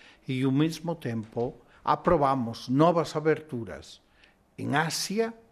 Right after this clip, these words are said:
concretamente en Laos e Camboya, en África, Senegal, Camerún e Ghana. En Europa aprobamos un proxecto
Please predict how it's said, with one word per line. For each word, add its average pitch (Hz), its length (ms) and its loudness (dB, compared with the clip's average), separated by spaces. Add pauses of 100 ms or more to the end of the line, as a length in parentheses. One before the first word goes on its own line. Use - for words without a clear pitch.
(340)
concretamente 131 840 2
en 120 200 2
Laos 131 400 2
e 113 80 -16
Camboya, 156 640 0 (1120)
en 151 160 6
África, 175 640 -2 (400)
Senegal, 131 880 0 (320)
Camerún 131 720 2 (480)
e 135 80 0
Ghana. 135 480 0 (1200)
En 190 160 6
Europa 185 760 4
aprobamos 139 600 2
un 147 160 -2
proxecto 143 720 0